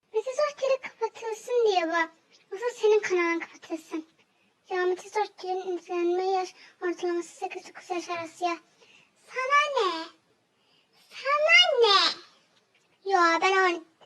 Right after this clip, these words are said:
ben büyüğüm, şahsen izliyorum. Bence Mete Kayagil sonunda kadar haklı. Böyle konuşuyorsunuz ama bir de gidip siz yapın, size dizi serisi bakalım. O zaman kim dört oluyor görürüz.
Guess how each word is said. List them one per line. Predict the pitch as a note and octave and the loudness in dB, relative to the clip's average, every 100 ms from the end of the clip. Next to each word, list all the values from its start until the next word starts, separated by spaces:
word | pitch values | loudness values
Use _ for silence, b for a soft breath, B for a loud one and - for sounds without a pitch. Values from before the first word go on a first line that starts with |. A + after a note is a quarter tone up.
| b b b _ _ - | b b b _ _ -4
ben | G4 G4+ F#4 | -2 -2 -2
büyüğüm, | F#4+ F4+ G4 G4 | -4 -4 -6 -8
şahsen | G4 E4+ F#4 | -12 -12 -6
izliyorum. | F4 D#4 F4 D#4+ D#4 D#4+ _ _ _ _ _ _ _ b b b b b b b b b b b b b - | -6 -6 -4 -4 -4 -10 _ _ _ _ _ _ _ b b b b b b b b b b b b b 0
Bence | A#4+ G#4+ G#4+ | 4 4 4
Mete | G#4 G4+ | 2 0
Kayagil | G#4+ G#4 G4+ | -2 -2 -2
sonunda | G#4 G#4+ G4 F#4+ G4 | -4 -2 -2 -2 -4
kadar | G4+ G#4 G4+ | -6 -6 -6
haklı. | G4+ F#4+ F#4+ F#4+ | -6 -10 -8 -6
Böyle | F#4+ G4 F#4+ | -2 -2 -2
konuşuyorsunuz | F#4+ F#4 - G4 F#4+ F#4+ G4+ G4+ | -4 -6 -4 -4 -2 -4 -6 -4
ama | F#4+ F#4+ F#4+ | -4 -2 -4
bir | F#4 | -6
de | F#4 | -8
gidip | F4 F#4 F#4+ | -8 -10 -10
siz | - F#4+ F#4 | -8 -10 -6
yapın, | F#4+ F4+ F#4+ | -8 -6 -8
size | F#4+ - - F#4+ F#4+ G4 - _ _ _ | -10 -16 -18 -10 -10 -10 -20 _ _ _
dizi | F#4 E4+ F4+ | -12 -12 -14
serisi | - F#4 E4+ E4 F4+ | -10 -8 -8 -10 -10
bakalım. | F4 - F4 E4 - - | -10 -8 -10 -10 -14 -16
O | G#4 F4+ | -14 -10
zaman | F4+ F4+ F4+ | -8 -8 -8
kim | F#4+ F4+ | -6 -4
dört | F#4 F4+ F4+ | -4 -6 -8
oluyor | E4+ F4+ F#4 | -4 0 0
görürüz. | F#4 E4+ D#4+ D#4 - | -2 -4 -6 -8 -12